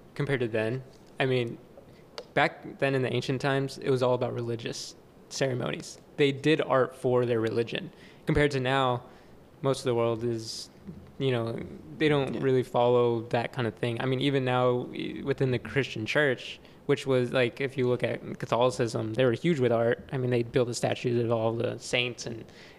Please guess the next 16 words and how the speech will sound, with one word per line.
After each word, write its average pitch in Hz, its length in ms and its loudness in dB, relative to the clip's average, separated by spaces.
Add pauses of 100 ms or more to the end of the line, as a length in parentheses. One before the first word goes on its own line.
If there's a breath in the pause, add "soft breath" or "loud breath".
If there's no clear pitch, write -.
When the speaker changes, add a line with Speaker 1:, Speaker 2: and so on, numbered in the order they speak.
(180)
Speaker 1:
cons-, 135 300 -2
I 151 80 2
mean, 139 140 2
even 135 240 2
the 127 80 0
Vatican, 135 640 2 (100)
like 127 160 4
we 120 80 0
talked 117 240 -2
about 123 120 0
Michelangelo, 143 840 0
I 123 40 0
mean, 113 220 0
the 123 120 4
Renaissance 135 480 2
era, 135 340 4